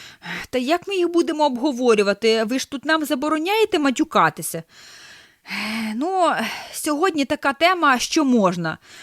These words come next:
Е, то хто перший бажає висловити свою думку?" Розмовляють двоє приятелів.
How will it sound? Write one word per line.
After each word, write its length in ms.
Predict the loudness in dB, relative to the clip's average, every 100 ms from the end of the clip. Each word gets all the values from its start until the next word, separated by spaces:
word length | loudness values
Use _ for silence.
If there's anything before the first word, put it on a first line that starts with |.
| -18
Е, 320 | -4 0 2 2
то 180 | 0
хто 220 | 0 0 2
перший 380 | 2 0 0
бажає 360 | 0 0 4 4
висловити 460 | 4 0 0 -2 -4
свою 320 | -4 -2 0
думку?" 460 | 0 -2 -2 -10 -12 _ _ _ _ _
Розмовляють 720 | -8 -6 -6 -4 0 0 0 -2
двоє 300 | 0 0 0
приятелів. 640 | 0 0 -2 -4 -6